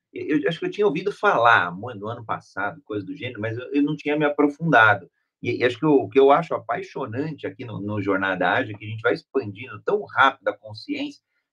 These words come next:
que enquanto você tava falando, eu falei assim, "Figma, deixa, é, eu acho que agora é hora de eu aprofundar."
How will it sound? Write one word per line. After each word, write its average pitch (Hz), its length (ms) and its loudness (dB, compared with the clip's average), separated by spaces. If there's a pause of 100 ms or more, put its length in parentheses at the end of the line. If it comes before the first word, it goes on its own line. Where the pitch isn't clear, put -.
que 123 80 -14
enquanto 143 280 -2
você 170 120 -4
tava 151 280 2
falando, 135 320 -6
eu 143 60 -16
falei 127 120 -12
assim, 120 300 -16
"Figma, 147 320 -4
deixa, 101 320 -2
é, 110 280 4
eu 110 60 8
acho 110 160 2
que - 80 -2
agora 120 300 2
é 139 40 2
hora 139 140 -2
de 135 60 -6
eu 135 80 0
aprofundar." 131 720 -10